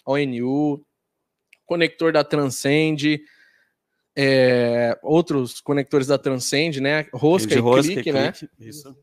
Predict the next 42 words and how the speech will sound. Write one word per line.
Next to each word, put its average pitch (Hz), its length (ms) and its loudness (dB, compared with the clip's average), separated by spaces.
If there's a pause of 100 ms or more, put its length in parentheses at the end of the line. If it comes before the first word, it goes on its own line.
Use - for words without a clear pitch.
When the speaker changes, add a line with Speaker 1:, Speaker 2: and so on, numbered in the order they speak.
(160)
Speaker 1:
Alguns 180 400 0
passantes 156 680 -2
da 143 140 -4
Intelbras, 135 720 0 (580)
né? 147 280 0 (480)
Ah, 143 300 6
a 135 80 2
gente 160 240 -6
tem 156 120 0
aqui 151 220 0
uma, 147 320 2
um 139 140 -2
outro 170 360 4
modelo 151 380 2
de - 80 -4
C 147 160 -2
T 143 160 0
O 147 200 6
homologado 135 540 0
aqui 139 180 -10
pela 127 200 -6
Anatel. 147 600 -2 (420)
A - 460 -14
gente 143 180 -4
tem 165 100 -2
uma 156 140 0
caixa, 143 500 2 (640)
uma 131 240 -4
caixa 143 320 0
de 131 140 -6
emenda, 156 720 4 (260)
a 135 60 -8
gente 143 240 -2
tem 165 100 0
um 156 40 0
mini 156 220 0
O 143 60 -2
T 147 140 -2
D 135 100 0
R, 160 720 0 (840)
alça, 156 520 6
bap, 160 840 2